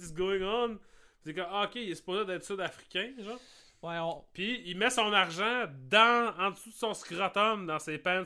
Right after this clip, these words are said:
Speaker 1: en cuir. <laughs>
Speaker 2: C'est dégueulasse.
Speaker 1: Il paye pour sa bouteille de vin qui vaut quatre cents euros ou quatre cents francs, whatever the fuck,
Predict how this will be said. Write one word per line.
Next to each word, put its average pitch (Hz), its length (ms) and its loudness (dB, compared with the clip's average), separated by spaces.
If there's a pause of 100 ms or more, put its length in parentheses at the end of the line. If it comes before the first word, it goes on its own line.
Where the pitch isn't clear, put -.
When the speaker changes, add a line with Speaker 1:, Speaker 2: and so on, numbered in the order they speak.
Speaker 1:
en 151 160 -4
cuir. 180 400 -4 (320)
<laughs> 339 340 -14
Speaker 2:
C'est 196 220 -10
dégueulasse. 165 500 -4
Speaker 1:
Il 175 120 -10
paye 247 180 6
pour 240 140 0
sa 226 160 6
bouteille 226 360 4
de 214 160 4
vin 214 240 2
qui 226 120 -12
vaut 175 180 -2
quatre 180 260 2
cents 190 380 2
euros 170 480 0
ou 156 180 -14
quatre 170 220 -6
cents 180 280 -4 (580)
francs, 180 500 -4
whatever 156 400 -2
the - 20 -6
fuck, 190 240 -4